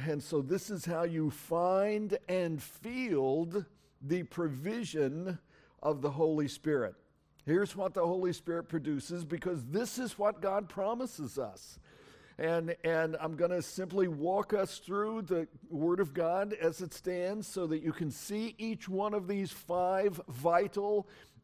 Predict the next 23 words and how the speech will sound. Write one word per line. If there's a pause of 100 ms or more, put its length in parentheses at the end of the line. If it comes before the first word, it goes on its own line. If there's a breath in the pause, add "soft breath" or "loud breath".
(120)
essential
things.
So
first
off,
read
with
me,
if
you
will,
Acts
chapter
one (500 loud breath)
and
verse
five. (320 soft breath)
"For
John
truly
baptized
with
water,